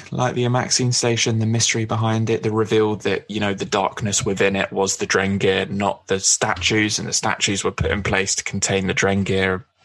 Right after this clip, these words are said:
By the Sith, all those sort of mysteries. Did you enjoy that aspect of the story?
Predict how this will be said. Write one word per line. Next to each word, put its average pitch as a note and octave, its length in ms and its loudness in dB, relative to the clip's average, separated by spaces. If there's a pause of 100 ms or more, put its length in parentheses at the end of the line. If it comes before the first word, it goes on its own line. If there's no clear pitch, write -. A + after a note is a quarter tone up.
By F#2 180 2
the - 120 -2
Sith, - 520 0 (600)
all A2+ 140 2
those G#2+ 280 2
sort - 320 2
of - 240 -8 (580)
mysteries. G2+ 880 0 (480)
Did G2+ 160 -4
you A2 80 2
enjoy G#2 400 2
that B2 200 -2
aspect B2 400 -2
of A2+ 40 -2
the A#2 60 -2
story? C3 400 -2